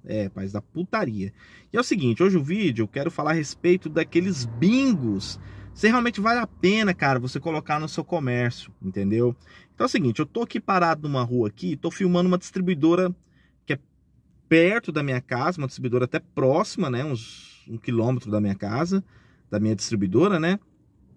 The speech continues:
Só que eu tô filmando aqui com os vidros fechados, porque é meio sem graça chegar lá e filmar o cara, né? Eu não vou filmar o... Eu não quero filmar o nome da, da, do empório dele, porém,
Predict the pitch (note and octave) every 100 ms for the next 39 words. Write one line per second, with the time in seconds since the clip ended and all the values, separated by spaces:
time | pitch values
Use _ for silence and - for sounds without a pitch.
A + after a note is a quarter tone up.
0 | _ _ _ _ - - B2+ B2+ - D#3+
1 | E3+ E3+ D#3+ D3 A#2+ A2 C3+ C3+ E3 D#3
2 | D3+ C#3 C#3 D3 D#3+ E3+ F3 C#3 C3+ C3+
3 | - C#3+ C#3 - G3 A2+ G#2+ - A2+ A2
4 | G#2 G2+ D3 C3+ B2 - G2+ F#2+ F#2 G2+
5 | A2+ - - - - - G3 A3+ - F#3+
6 | D#3 C#3+ C3+ B2+ G#2 F#2 A#2 A2+ G#2+ G#2
7 | G2+ F#2 F#2+ - - _ _ - - -
8 | _ C3+ D3 E3+ - D3+ C3+ C3+ C3+ C3+
9 | D3+ A#2+ A#2 G2 A2 G#2 F#2+ A2+ A2+ A#2+
10 | A#2 A#2 A#2+ D3+ A3+ - C#4 A#3+ A#3+ E4